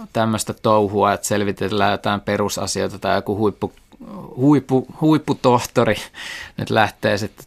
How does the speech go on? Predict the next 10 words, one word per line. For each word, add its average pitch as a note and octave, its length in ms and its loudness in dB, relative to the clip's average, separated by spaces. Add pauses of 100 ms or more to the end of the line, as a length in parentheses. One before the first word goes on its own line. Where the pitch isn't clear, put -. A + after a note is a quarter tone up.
tota - 200 -6 (100)
pellolle G#2+ 520 2 (220)
kuokkimaan, G2+ 680 0
niin F#2+ 80 -6
sitä - 140 -10
pidetään G2 480 -2
jonkinlaisena G2 680 -2
lorvimisena G#2+ 840 0 (100)
tai, - 200 -4 (680)
tai F#2+ 200 0